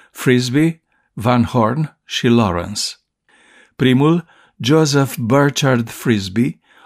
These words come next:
odinioară un opozant înverșunat al învățăturii despre sanctuar, a trăit propria convertire asemenea lui Saul din Tars.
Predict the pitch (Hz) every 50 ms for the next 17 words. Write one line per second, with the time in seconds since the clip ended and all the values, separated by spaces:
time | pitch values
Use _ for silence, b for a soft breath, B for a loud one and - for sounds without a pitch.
0 | b b 120 120 110 127 120 120 117 117 123 131 120 117 110 107 104 101 104 -
1 | - 135 120 117 131 117 101 117 123 120 113 - 110 101 101 104 107 104 - -
2 | - 113 123 135 143 139 - 131 113 107 98 95 98 95 - - 107 101 - 127
3 | 113 110 107 98 101 98 - - 113 101 - - 127 113 107 104 - 113 117 117
4 | 127 147 156 B B B B B B B B B B B B B B - 139 139
5 | - 143 135 143 151 143 - - - _ _ - - 131 147 143 151 156 139 131
6 | - 143 135 131 117 117 110 104 - - 127 135 135 135 131 131 127 127 120 117
7 | 120 - - 131 113 117 113 113 107 107 101 98 - - - 113 110 104 92 95
8 | 95 90 82 - 95 85 80 - - - - - - _